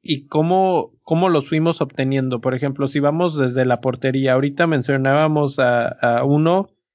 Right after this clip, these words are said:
que los dos tienen en su equipo y que no lo pusieron en la última jornada, que es, eh, Etheridge. Eh, el mejor portero fue Alisson, con ciento setenta y seis puntos, luego Ederson,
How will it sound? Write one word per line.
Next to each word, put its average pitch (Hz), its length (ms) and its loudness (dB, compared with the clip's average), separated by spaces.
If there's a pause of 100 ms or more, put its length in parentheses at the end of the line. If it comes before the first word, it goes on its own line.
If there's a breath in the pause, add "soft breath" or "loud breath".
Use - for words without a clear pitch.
(120)
que 135 140 2
los 127 260 2
dos 175 260 0
tienen 175 380 0
en 131 100 -2
su 135 120 -6
equipo 151 540 -4
y 139 220 -4
que 123 160 -2
no 131 300 0
lo 151 160 0
pusieron 139 500 0
en 127 100 -2
la 120 140 0
última 139 380 0
jornada, 120 500 -4
que 131 120 -4
es, 113 140 -10 (200)
eh, 120 340 -2
Etheridge. 117 800 0 (800 soft breath)
Eh, 123 500 2 (540)
el 143 140 2
mejor 160 340 0
portero 185 760 0 (340)
fue 147 280 0
Alisson, 180 580 0 (600)
con 139 200 -2
ciento 151 340 -2
setenta 135 440 -4
y 123 60 -2
seis 147 300 -4
puntos, 170 680 -4 (120)
luego 139 420 2
Ederson, 170 680 0